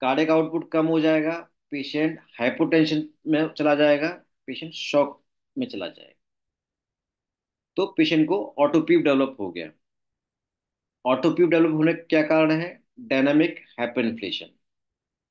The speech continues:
जैसे मैंने पहले ही बताया था कि डायनामिक हाइपरइन्फ्लेशन में क्या होता है कि एक्सपिरेटरी फेज में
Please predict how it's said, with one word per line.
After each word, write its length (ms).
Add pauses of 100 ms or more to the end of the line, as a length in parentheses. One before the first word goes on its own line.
(320)
जैसे 160
मैंने 160
पहले 220
ही 60
बताया 420
था 160 (600)
कि 60
डायनामिक 440
हाइपरइन्फ्लेशन 600
में 140
क्या 120
होता 260
है 140 (540)
कि 160 (140)
एक्सपिरेटरी 760
फेज 420
में 320